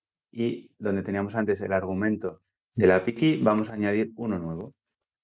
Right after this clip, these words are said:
Así que lo vamos a poner en un par de líneas para que se lea mejor. Tendríamos aquí otro query, que sería region, donde le pasaríamos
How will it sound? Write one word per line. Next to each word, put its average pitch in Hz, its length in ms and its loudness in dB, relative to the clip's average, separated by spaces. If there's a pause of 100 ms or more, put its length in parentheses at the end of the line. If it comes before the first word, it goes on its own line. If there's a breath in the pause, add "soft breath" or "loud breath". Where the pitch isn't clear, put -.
(1200)
Así 90 400 -6
que 95 340 2 (360)
lo 113 100 0
vamos 101 220 2
a 101 100 -2
poner 98 340 0
en 101 300 -4
un 107 160 -6
par 101 180 2
de 104 80 2
líneas 135 380 2
para 95 180 4
que 95 80 2
se 95 140 -4
lea 98 140 2
mejor. 135 480 0 (1160)
Tendríamos 98 340 -2
aquí 101 280 0
otro 98 320 -2
query, 143 480 2 (1500)
que 95 140 -6
sería 92 440 2 (640)
region, 135 720 2 (1000)
donde 120 220 4
le 117 80 8
pasaríamos 117 800 0